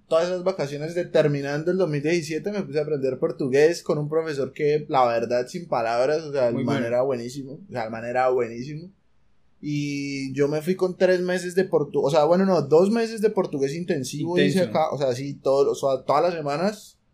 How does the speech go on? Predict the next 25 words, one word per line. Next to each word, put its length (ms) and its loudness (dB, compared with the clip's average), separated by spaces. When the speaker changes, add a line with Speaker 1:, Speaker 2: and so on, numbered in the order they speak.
Speaker 2:
Cada, 280 8
Speaker 1:
tres, 220 2
Speaker 2:
to-, 340 4
Speaker 1:
cuatro. 300 2
Speaker 2:
¿cuántos, 320 -4
cuántas 320 -2
horas 200 0
al 100 -2
día 320 2
o 120 -2
cuántas 300 -6
veces 140 -2
venía 260 -6
el 80 -12
profesor 380 -10
o 40 -6
Speaker 1:
Ush, 120 -8
Speaker 2:
cuán- 100 -6
Speaker 1:
yo 220 -4
creo 240 -2
que 160 0
eran, 380 0
o 100 -10
sea, 160 -4
mínimo 760 0